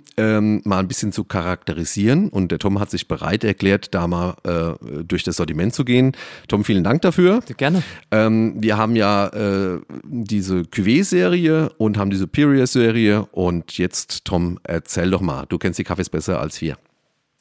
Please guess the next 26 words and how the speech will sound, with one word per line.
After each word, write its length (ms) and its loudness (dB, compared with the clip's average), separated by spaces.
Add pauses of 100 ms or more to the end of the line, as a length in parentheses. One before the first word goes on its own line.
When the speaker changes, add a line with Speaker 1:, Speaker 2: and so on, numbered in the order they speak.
(640)
Speaker 2:
Ja, 300 2
also 380 6
die, 480 4
äh, 320 6 (880)
Kaffees, 420 4
die 120 4
ihr 120 4
habt, 140 0
die 40 0
sind 140 2
ja 80 4
nummeriert. 500 2 (340)
Speaker 1:
Ja. 140 -6 (260)
Speaker 2:
Die 100 -6
gehen 200 -2
also 180 0
von 280 -6
Cuvée 340 0
eins 380 -2
bis 360 -4 (160)
Cuvée 440 0
sechs 400 0
und 100 -4
dann 100 0
gibt's 220 -6
noch 240 -2